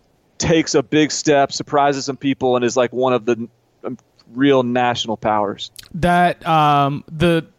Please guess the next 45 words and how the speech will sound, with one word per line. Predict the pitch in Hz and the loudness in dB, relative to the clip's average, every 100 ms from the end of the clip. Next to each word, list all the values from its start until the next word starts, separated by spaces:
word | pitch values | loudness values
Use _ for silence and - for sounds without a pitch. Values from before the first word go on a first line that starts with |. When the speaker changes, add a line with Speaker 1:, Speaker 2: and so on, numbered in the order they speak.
| _ | _
Speaker 2:
the | 151 | -14
thing | 151 - 240 | -8 -2 0
about | 262 214 | 0 0
their | 185 175 | 0 2
offensive | 175 180 175 165 | 2 0 -4 -4
line, | 147 147 143 131 | -2 -2 0 -2
which | 131 160 | -2 0
is | 180 165 151 - - - | 2 2 0 -4 -12 -10
so | - - 208 196 | -4 0 2 0
huge | - 185 180 151 131 - - | 0 0 2 0 -4 -10 -6
to | 170 147 143 120 _ - | -4 -4 -4 -8 _ -4
everything | 190 185 175 170 160 | -2 0 -2 -2 -2
that | 147 | -2
they | 135 160 | -2 -2
wanna | 151 151 143 | -2 -4 -4
do, | 139 151 147 | 0 2 2
is | 120 131 | -2 -4
that, | 160 151 143 - _ _ _ - | -2 0 -2 -6 _ _ _ -4
like, | 156 151 - _ _ _ | -2 -2 -6 _ _ _
they | 165 | 0
get | 170 269 | 2 2
off | 240 | 0
the | 170 | -2
bus | 135 - 190 185 147 - - - _ _ - | -4 0 2 2 0 -4 -10 -14 _ _ -2
and | 165 | 0
they | 156 | 0
look | 143 226 - | 2 0 -2
Stanford. | - - 151 185 175 76 - - | -8 -6 -2 -2 -4 -12 -20 -14
You | - 156 | -2 0
know, | 175 180 | 2 2
they, | 185 | 2
they | 196 - 196 | 0 0 0
look | 175 190 247 - | 2 0 0 -2
like | 170 160 | -2 -2
one | 175 175 | -2 -2
of | 175 | 0
these | 170 165 143 | -2 -2 -2
offensive | 156 165 180 156 | -2 -2 -4 -4
lines | 160 170 170 | -2 -2 0
that | 170 | -2
was | 151 | -4
blocking | 131 160 160 160 165 | -2 0 0 0 -4
for | 147 | -4
Stephen | - - 170 165 | -2 0 0 0
Taylor | 143 151 165 151 98 95 | 0 0 2 0 -4 -8